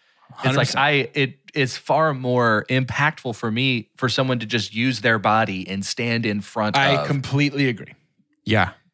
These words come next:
Speaker 1: the villain
Speaker 2: I completely
Speaker 1: rather
Speaker 2: agree.
Speaker 1: than, "Okay, we're gonna spend four minutes." Do you remember in Return of the King where they light the torches?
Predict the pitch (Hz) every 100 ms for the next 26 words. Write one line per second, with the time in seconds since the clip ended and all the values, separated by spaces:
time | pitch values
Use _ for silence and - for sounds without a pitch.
0 | - 113 127 104 123 98 143 139 135 120
1 | 127 123 117 113 113 104 101 101 _ -
2 | 147 151 135 87 80 123 120 113 - 117
3 | 101 98 - _ _ - - 156 160 110
4 | 82 - 139 170 208 208 160 135 123 120
5 | 117 - - _ - 131 135 120 127 143
6 | 117 123 120 113 104 101 104 120 117 107
7 | - 143 156